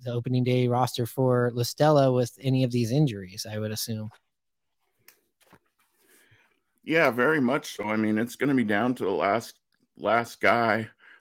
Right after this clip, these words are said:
Speaker 2: La Stella might be one. I don't think he's played any defensive yet.
Speaker 1: Maybe Cole
Speaker 2: Yeah.
Speaker 1: Calhoun.
Speaker 2: And him as well. I mean, they moved him over to first. He hasn't played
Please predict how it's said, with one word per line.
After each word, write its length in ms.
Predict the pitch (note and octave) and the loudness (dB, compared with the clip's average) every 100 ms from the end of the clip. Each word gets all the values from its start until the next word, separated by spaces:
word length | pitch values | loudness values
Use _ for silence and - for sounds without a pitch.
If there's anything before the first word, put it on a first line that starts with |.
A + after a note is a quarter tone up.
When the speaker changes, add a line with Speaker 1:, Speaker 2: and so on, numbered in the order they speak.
| - | -10
Speaker 2:
La 80 | |
Stella 360 | G2+ - A2+ A#2+ | -8 0 4 4
might 240 | A#2+ A#2 G#2+ | 4 2 0
be 100 | A#2+ | -2
one. 200 | B2 A2+ | -2 0
I 80 | |
don't 220 | A#2 C3+ B2+ | 0 -2 -6
think 180 | D#3 - | -10 -8
he's 160 | D3+ | -10
played 240 | - C3 C#3 | -2 2 2
any 120 | C3 | 0
defensive 680 | G#2+ B2+ C3+ B2 A#2+ G2 | -2 -4 -2 -6 -4 -4
yet. 320 | G2+ G2+ G2 - _ - - - _ _ _ _ _ _ | 0 0 0 -4 _ -20 -20 -20 _ _ _ _ _ _
Speaker 1:
Maybe 200 | D3+ D#3+ | 4 6
Cole 220 | D3+ E3 D3+ | 8 6 8
Speaker 2:
Yeah. 260 | E3+ F3+ | 8 8
Speaker 1:
Calhoun. 160 | G#3 A#3+ - _ _ _ _ _ - | 6 2 -6 _ _ _ _ _ -12
Speaker 2:
And 200 | - A#2 | -10 0
him 280 | B2+ C3+ | 2 4
as 100 | C#3 | 2
well. 320 | B2 A#2+ D#3+ C3+ | 2 4 6 4
I 80 | |
mean, 460 | A2+ A2+ A2+ G#2 - | 4 2 2 0 -4
they 200 | - A#2+ | -2 2
moved 260 | A#2+ B2 A#2+ | 4 4 2
him 220 | B2 B2+ | 2 2
over 180 | B2+ C3 | 2 2
to 80 | B2+ | 0
first. 420 | B2+ B2+ C3 C3 | 2 4 4 2
He 100 | B2 | 2
hasn't 260 | A#2+ A#2 G#2+ | 2 2 -4
played 340 | G2 A#2+ A#2 | 0 0 0